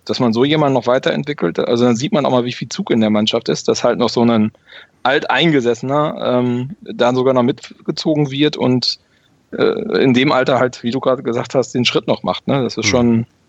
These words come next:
Speaker 1: schon echt krass.
Speaker 2: Dann gehe ich, Andreas, bei dir davon aus, dass egal wen wir dann in der nächsten Runde treffen, welcher Erstligist da ist, dass du hoffentlich auch keine Angst hast, wenn Ratajczak im Tor steht, auch wenn's dann plötzlich der,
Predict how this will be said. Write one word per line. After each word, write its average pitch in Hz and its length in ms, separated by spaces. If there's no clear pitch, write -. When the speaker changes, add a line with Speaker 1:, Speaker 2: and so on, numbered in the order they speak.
Speaker 1:
schon 123 340
echt - 340
krass. - 360
Speaker 2:
Dann 90 160
gehe 107 140
ich, 117 120
Andreas, 107 520
bei 104 120
dir 107 140
davon 104 300
aus, 101 300
dass 92 220
egal 95 360
wen 98 200
wir 104 80
dann 101 300
in 95 540
der 92 120
nächsten 95 300
Runde 92 220
treffen, 95 420
welcher 90 240
Erstligist 98 560
da 98 60
ist, - 320
dass - 220
du 95 420
hoffentlich 113 380
auch 113 140
keine 92 240
Angst 101 300
hast, - 240
wenn 87 240
Ratajczak 87 560
im 82 80
Tor 85 200
steht, 82 320
auch 87 200
wenn's 85 320
dann 80 220
plötzlich - 540
der, 78 360